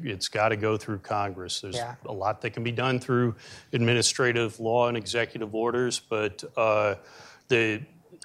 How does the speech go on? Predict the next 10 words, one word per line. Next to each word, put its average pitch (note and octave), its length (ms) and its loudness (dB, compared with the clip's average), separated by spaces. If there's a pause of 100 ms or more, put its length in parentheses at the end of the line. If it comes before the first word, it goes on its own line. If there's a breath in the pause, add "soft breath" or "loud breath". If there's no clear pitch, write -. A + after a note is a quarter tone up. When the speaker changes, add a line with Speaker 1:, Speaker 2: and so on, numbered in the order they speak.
(180)
Speaker 1:
domestically, B2 920 2
the G#2 140 -4
presidency A2 960 0
is G2+ 180 -4
more A2+ 440 0
constrained A2 920 -4
than G#2 360 -4
in A2 200 -8
foreign G#2+ 400 0
affairs. G2+ 600 -4